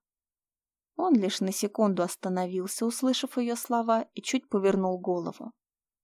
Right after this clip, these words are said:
Его сердце стучало глухими ударами и твердило, что он своими руками творит зло. Да, он не раз убивал и творил нелицеприятные действия по велению Лионеля.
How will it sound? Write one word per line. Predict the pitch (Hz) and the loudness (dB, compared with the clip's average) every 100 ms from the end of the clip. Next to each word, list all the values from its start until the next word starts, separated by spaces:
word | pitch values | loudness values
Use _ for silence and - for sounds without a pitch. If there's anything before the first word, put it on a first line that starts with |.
| _ - | _ -6
Его | 180 | -6
сердце | 190 - 226 - 196 | -2 0 -2 -2 -6
стучало | - 196 202 190 | -4 2 4 4
глухими | 190 190 190 196 190 | 2 0 -2 -2 -2
ударами | 196 190 185 170 170 | -2 0 0 0 -8
и | - - | -12 -10
твердило, | 190 190 202 220 202 | -4 -4 0 0 0
что | - - | -2 0
он | 202 202 | 0 0
своими | - 196 208 208 | 0 2 4 4
руками | 208 214 208 208 | 4 8 8 8
творит | 202 196 202 190 | 4 4 4 -2
зло. | 196 196 170 - _ _ _ _ _ _ _ _ _ _ - | -2 2 2 0 _ _ _ _ _ _ _ _ _ _ -10
Да, | 185 208 220 | 2 8 8
он | 196 | 6
не | 190 190 | 4 4
раз | 190 - | 2 0
убивал | 180 180 202 226 | -2 4 8 8
и | 185 | 8
творил | 180 180 196 185 | 2 4 4 2
нелицеприятные | 180 175 - - 190 185 185 180 175 | 0 -4 -6 0 4 4 4 -4 0
действия | 202 240 - 180 175 | 4 4 4 0 2
по | 180 | 4
велению | 190 190 175 175 180 | 6 4 4 0 2
Лионеля. | 180 180 175 170 | 2 2 0 -4